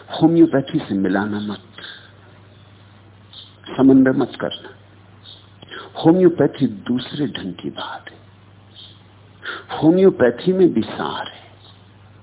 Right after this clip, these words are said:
लेकिन उसकी प्रक्रिया,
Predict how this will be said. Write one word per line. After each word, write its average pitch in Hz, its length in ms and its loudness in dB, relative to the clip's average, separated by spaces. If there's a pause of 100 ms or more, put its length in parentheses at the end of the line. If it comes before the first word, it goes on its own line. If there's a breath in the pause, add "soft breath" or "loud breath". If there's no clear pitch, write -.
(1700 loud breath)
लेकिन 165 260 6
उसकी 175 260 2
प्रक्रिया, 143 720 2